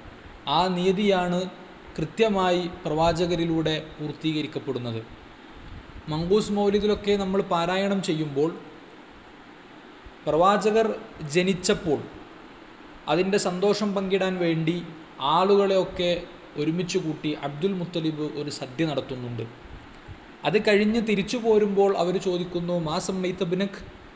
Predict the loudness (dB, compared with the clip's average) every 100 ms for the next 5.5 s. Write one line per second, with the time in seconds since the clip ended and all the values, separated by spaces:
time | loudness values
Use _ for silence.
0 | -20 -20 -6 -2 2 4 4 4 2 2
1 | 2 0 -4 -6 0 0 2 0 0 0
2 | 0 0 -2 -4 -4 -6 -6 -6 -8 -4
3 | -4 -2 0 0 0 -2 -4 -2 0 0
4 | 0 -2 -4 -6 -2 0 0 0 -4 -14
5 | -16 -10 -4 0 0